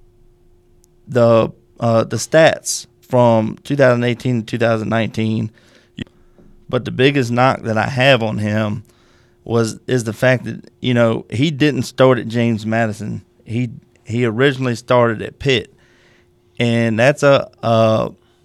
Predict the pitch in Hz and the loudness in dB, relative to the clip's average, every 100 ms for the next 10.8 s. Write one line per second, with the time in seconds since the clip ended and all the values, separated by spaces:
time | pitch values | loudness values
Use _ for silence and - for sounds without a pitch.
0 | - 113 110 107 104 110 113 135 139 127 | -6 -2 0 -2 -4 -6 -2 2 2 2
1 | 117 135 123 120 120 - 107 104 - 127 | 0 0 2 2 0 0 0 -2 0 0
2 | 110 92 123 117 - 104 95 110 117 113 | 0 -2 -4 -4 -4 -8 -8 -6 -2 -2
3 | 110 104 _ _ _ _ _ - 127 120 | -2 -6 _ _ _ _ _ -4 0 2
4 | 123 123 113 117 113 113 113 110 117 123 | 4 4 2 0 0 0 0 0 2 2
5 | 123 123 _ - 113 110 110 113 110 - | 0 -6 _ -10 -4 -2 0 2 0 -2
6 | - - _ _ _ _ _ _ _ _ | -8 -16 _ _ _ _ _ _ _ _
7 | _ _ 117 123 117 104 - 131 127 123 | _ _ -2 -2 -2 -2 2 2 4 -2
8 | 117 - 127 127 117 120 117 120 123 123 | -4 0 0 0 0 0 0 -2 -2 2
9 | 131 131 131 113 110 123 127 120 120 120 | 4 2 0 -2 -2 -2 -2 -2 2 2
10 | 117 117 110 113 113 113 107 | 2 2 0 -2 -2 -2 -4